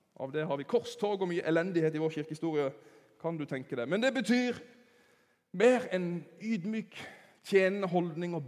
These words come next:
bønnfalle mennesker om å "Kom, kom hjem til meg." Og kanskje måtte han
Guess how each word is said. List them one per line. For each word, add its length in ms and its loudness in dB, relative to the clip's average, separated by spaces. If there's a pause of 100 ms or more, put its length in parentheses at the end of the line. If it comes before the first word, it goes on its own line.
bønnfalle 760 -2
mennesker 640 -8 (480)
om 100 -16
å 120 -18
"Kom, 320 -10 (460)
kom 320 -10
hjem 280 0 (340)
til 120 -8
meg." 240 -12 (1080)
Og 80 -14
kanskje 280 0
måtte 180 0
han 140 0